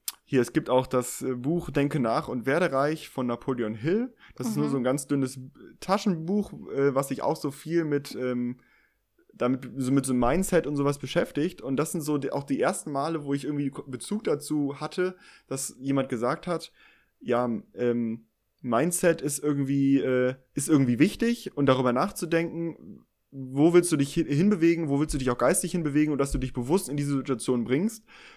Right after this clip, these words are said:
Speaker 1: und dass das halt auch dein physisches Leben, äh, außerhalb deines Geistes halt auch beeinflusst. Also dass die ganzen Leute, die halt auch, ähm, ja, wirklich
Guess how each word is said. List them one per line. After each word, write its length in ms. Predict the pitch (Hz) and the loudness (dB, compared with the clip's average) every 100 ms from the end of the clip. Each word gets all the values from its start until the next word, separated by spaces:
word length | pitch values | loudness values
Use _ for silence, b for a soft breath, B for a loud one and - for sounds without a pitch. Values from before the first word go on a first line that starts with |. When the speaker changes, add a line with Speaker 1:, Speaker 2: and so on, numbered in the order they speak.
| B | B
Speaker 1:
und 500 | 147 139 135 - - | 2 2 2 -4 -2
dass 160 | 131 135 | -2 4
das 220 | 143 - | 2 4
halt 140 | 143 | 2
auch 180 | 127 139 | 2 0
dein 360 | 135 127 127 - _ | 0 0 -2 -8 _
physisches 640 | - 180 196 156 143 131 123 | -2 4 4 4 0 -2 4
Leben, 520 | 127 139 135 120 - | 6 6 4 0 -4
äh, 220 | - 120 113 | 0 2 4
außerhalb 440 | 147 151 143 120 | 4 4 4 4
deines 280 | 127 123 120 | 4 2 2
Geistes 400 | 113 120 123 120 | 2 2 0 -4
halt 120 | 117 | -2
auch 120 | 117 | -2
beeinflusst. 580 | - 67 113 - 104 - | -2 -4 -4 -6 -8 -6
Also 200 | - 120 | -4 0
dass 240 | 117 120 - B B B | 0 -2 -6 B B B
die 80 | |
ganzen 540 | 127 127 151 135 120 101 | 2 2 2 0 0 4
Leute, 400 | 123 156 175 160 | 6 6 6 2
die 160 | 135 135 | 2 2
halt 200 | 123 107 | 2 2
auch, 240 | 120 - | -2 -2
ähm, 400 | 117 117 110 - _ - | -2 -2 -4 -10 _ -8
ja, 180 | - - _ 156 | -8 -8 _ -14
wirklich 520 | 135 131 127 120 | -8 -4 -2 -4